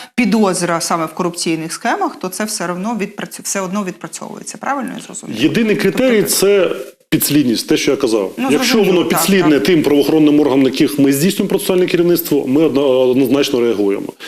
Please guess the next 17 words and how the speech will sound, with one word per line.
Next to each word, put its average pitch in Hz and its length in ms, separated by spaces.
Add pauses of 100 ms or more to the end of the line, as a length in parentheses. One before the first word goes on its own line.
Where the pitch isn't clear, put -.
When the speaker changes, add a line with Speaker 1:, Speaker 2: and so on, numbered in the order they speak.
Speaker 1:
Мгм. 180 520
Speaker 2:
Ви 180 140
можете 196 320
бачити 180 420
навіть, 165 580
е, 143 520 (160)
вже 131 160
приведу 156 300
декілька 156 340
прикладів: 160 640
два 143 260
кораблі 151 500 (540)
з 113 260
соєю, 156 680
про 127 220
які, 139 600
е, 113 920